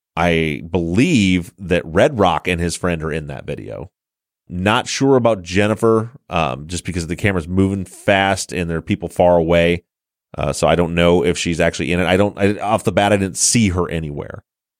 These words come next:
Also wish the crime scene video, it's, uh, you know, one other thing is I didn't notice a white Honda Civic in the crime scene video in the parking lot either. So I'm wondering where that was parked. Um, so that's, that's maybe some homework for everybody who wants to go in and, and dig through.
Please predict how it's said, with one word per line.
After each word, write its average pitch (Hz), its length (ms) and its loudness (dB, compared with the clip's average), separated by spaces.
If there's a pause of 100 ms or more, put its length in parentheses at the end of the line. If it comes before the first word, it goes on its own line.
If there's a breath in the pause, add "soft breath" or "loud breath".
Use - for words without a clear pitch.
(320)
Also 107 260 4
wish 98 200 2
the 98 80 -8
crime 92 200 0
scene 85 140 -4
video, 85 280 2
it's, 82 180 -2
uh, 80 100 0
you 107 160 0
know, 107 80 2
one 101 300 0
other 110 240 2
thing 87 220 0
is 85 200 2
I 98 100 2
didn't 104 220 2
notice 101 300 4
a 95 40 4
white 92 340 2
Honda 92 500 0 (220)
Civic 151 360 -2
in 92 140 -4
the 85 40 -4
crime 90 240 -2
scene 87 160 -6
video 82 280 0
in 80 60 -4
the 80 60 -6
parking 92 280 -2
lot 85 160 -2
either. 110 400 0 (580)
So 92 140 2
I'm 85 100 -2
wondering 95 240 2
where 92 160 4
that 95 180 2
was 87 120 -4
parked. - 480 -6 (240)
Um, 60 320 -6
so 85 160 0
that's, 87 300 0
that's - 340 -2
maybe 87 180 2
some 82 160 -2
homework 85 360 0
for 87 60 2
everybody 82 180 2
who 82 60 0
wants 80 140 -2
to 85 60 -4
go 82 200 0
in 82 80 0
and, 80 200 -4
and 80 260 -4
dig 80 220 0
through. 82 400 -2